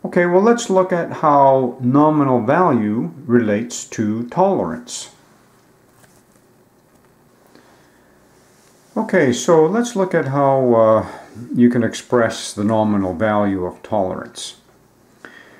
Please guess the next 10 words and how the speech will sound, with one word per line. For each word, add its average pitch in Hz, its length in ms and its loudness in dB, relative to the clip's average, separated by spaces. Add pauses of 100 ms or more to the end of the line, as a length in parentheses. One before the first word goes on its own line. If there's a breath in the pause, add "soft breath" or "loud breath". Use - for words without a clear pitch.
(280 loud breath)
The 127 140 2
most 180 240 2
common 208 420 0
way 151 340 4
is 117 480 0
nominal 156 460 2
value 131 500 0
is 104 160 -2
equal 120 280 2
to 107 260 -4